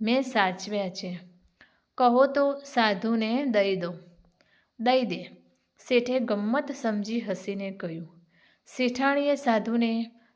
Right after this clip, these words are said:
પાંચ પૈસા આપ્યા. સાધુએ ખોબો કરી એ લીધા ને માથે અડકાયા. પછી એ પૈસા શેઠની સામે મૂકી કહે, "શેઠજી, મારી આટલી થાપણ રાખો,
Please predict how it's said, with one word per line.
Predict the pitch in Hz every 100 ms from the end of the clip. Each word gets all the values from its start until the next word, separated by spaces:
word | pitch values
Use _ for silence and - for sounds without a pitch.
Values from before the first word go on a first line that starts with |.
| _ -
પાંચ | 233 262 262 -
પૈસા | 196 190 208
આપ્યા. | 202 202 185 190 185 - - _ _ _ _ _
સાધુએ | - 247 233 254 262 262 262 -
ખોબો | - 233 233 285
કરી | 277 220 233 240
એ | 240 226
લીધા | 208 185 202 185 - - -
ને | 220 220
માથે | 202 190 190 233 254 254 - - _ _
અડકાયા. | 208 214 208 214 185 175 175 - _ _ - _
પછી | 254 247 294
એ | 294 285 277
પૈસા | 277 226 220 - 226 180 185 - - -
શેઠની | 226 233 240 262 269
સામે | 269 214 196 208
મૂકી | 208 196 208 226 220
કહે, | - 220 220 208 220 240 - - _ _ -
"શેઠજી, | 254 247 247 240 269 285 - - _ _ -
મારી | 226 240 277
આટલી | 226 208 - 247 269
થાપણ | 269 - 214 208 233 233 247 247 233
રાખો, | 220 202 - 190 165 -